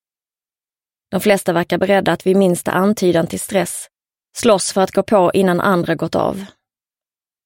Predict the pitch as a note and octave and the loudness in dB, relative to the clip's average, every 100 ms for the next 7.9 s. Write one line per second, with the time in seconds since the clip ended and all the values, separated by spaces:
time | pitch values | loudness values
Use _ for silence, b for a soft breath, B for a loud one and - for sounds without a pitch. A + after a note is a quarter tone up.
0 | _ _ _ _ _ _ _ _ - G#3+ | _ _ _ _ _ _ _ _ 0 2
1 | F#3 F#3+ G#3+ F#3+ F#3 F#3+ E3 F3 - - | 2 2 2 4 2 2 0 -4 -8 -16
2 | _ _ G3 F#3+ F#3 F3+ F#3 F#3 F3 E3+ | _ _ 0 2 2 2 2 2 0 0
3 | G3+ E3+ E3+ - - F3+ F3+ F#3+ G3 E3+ | 2 2 -2 -4 -2 0 2 2 2 2
4 | E3+ - - F3+ F3 F3+ F#3+ - E3+ F3 | -2 -6 -6 -2 0 0 -2 -2 0 0
5 | E3+ F3 - G3 E3+ F3 A3 G#3+ D3 F3 | 0 -2 2 2 2 2 0 -2 -4 -4
6 | - _ _ _ _ F3+ F#3+ F3 E3+ - | -8 _ _ _ _ -4 0 0 -2 -2
7 | E3 E3+ E3 E3 E3+ - - F#3+ | -4 -2 -2 0 0 -2 -4 -10